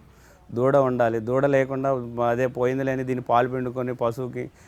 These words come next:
ఇంజెక్షన్లు ఇచ్చి వ్యాక్సిన్స్ ఇస్తే పశువు పనికిరాదు. మళ్ళీ కట్టుకోడే తప్పితే కో-, కటింగ్ కూడా తప్పితే మనకు మళ్ళీ దాన్ని రీసైక్లింగ్ అవ్వదు.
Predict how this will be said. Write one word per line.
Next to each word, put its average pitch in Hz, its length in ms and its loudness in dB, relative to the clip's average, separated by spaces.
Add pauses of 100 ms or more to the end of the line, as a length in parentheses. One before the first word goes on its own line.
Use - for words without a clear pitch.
(160)
ఇంజెక్షన్లు 135 480 -2
ఇచ్చి 127 220 -4
వ్యాక్సిన్స్ 131 440 2
ఇస్తే 135 240 -4
పశువు 127 340 0
పనికిరాదు. 113 420 -2
మళ్ళీ 110 280 -4
కట్టుకోడే 123 460 -2
తప్పితే 117 320 -4
కో-, 117 360 -2
కటింగ్ 131 260 -4
కూడా 127 180 0
తప్పితే 117 300 -4
మనకు 120 260 -6
మళ్ళీ 113 240 -4
దాన్ని 113 260 -6
రీసైక్లింగ్ 113 560 -6
అవ్వదు. 104 320 -6